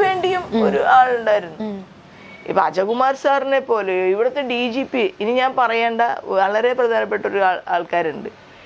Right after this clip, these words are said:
Speaker 1: ഡി ജി പ്രോസിക്യൂഷൻ. ഡി ജി പ്രോസിക്യൂഷൻ സർക്കാരിൻ്റെ അല്ലേ? അത്രമാത്രം സപ്പോർട്ടായിരുന്നു, പൂർണ്ണമായും ഈ കുട്ടിയുടെ കൂടെയായിരുന്നു.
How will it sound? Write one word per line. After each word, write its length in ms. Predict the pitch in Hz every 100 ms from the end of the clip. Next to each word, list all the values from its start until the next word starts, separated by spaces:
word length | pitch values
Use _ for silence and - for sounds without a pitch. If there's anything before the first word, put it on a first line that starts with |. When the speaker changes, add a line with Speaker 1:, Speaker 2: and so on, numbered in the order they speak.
| - -
Speaker 1:
ഡി 100 | 190 208
ജി 80 | 214 214
പ്രോസിക്യൂഷൻ. 580 | 202 - 170 - - - - - 214 202 - - - - - - -
ഡി 80 | 185 185
ജി 60 | 240 240
പ്രോസിക്യൂഷൻ 540 | 220 214 190 202 202 226
സർക്കാരിൻ്റെ 500 | 180 - 180 190 214
അല്ലേ? 140 | 180 135 - - - - - - - - - - - -
അത്രമാത്രം 1000 | - - 202 196 196 196 202 208 - 196 -
സപ്പോർട്ടായിരുന്നു, 520 | 202 - - - - - - - - - - - - -
പൂർണ്ണമായും 1080 | - 185 196 202 208 196 196 196 202 214 220 156
ഈ 40 | 147
കുട്ടിയുടെ 320 | - 196 151 -
കൂടെയായിരുന്നു. 380 | - - - -